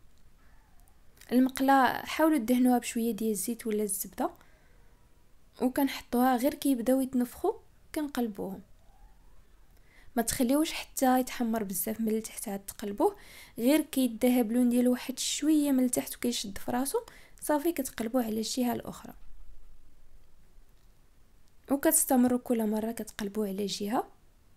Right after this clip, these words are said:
وكما قلت لكم، الا بغيتوا يجي اللون ديالو مذهب، دهنوا المقله بشي شويه ديال الزيت ولا الزبده،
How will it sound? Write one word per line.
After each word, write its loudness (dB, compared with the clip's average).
وكما 2
قلت -8
لكم، 2
الا 2
بغيتوا -2
يجي 0
اللون 2
ديالو 0
مذهب، 2
دهنوا 2
المقله -2
بشي -8
شويه -2
ديال -2
الزيت -6
ولا -4
الزبده، -2